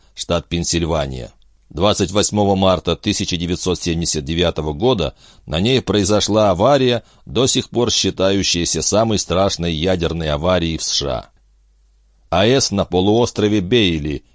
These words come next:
Вискассет, штат Мэн. Проработала с тысяча девятьсот семьдесят второго по тысяча девятьсот девяносто шестой год,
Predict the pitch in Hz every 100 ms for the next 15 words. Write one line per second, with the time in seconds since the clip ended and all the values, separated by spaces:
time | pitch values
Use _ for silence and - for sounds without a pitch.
0 | _ 71 92 - - 90 - - 67 -
1 | - 85 78 - 78 73 57 - _ _
2 | _ _ - 92 107 107 131 120 120 113
3 | - 127 113 101 95 95 - 95 - 90
4 | 87 80 80 - 85 104 131 120 - _
5 | _ - 85 - 135 131 113 101 98 -
6 | 107 92 95 104 104 110 - 101 - 104
7 | 98 104 76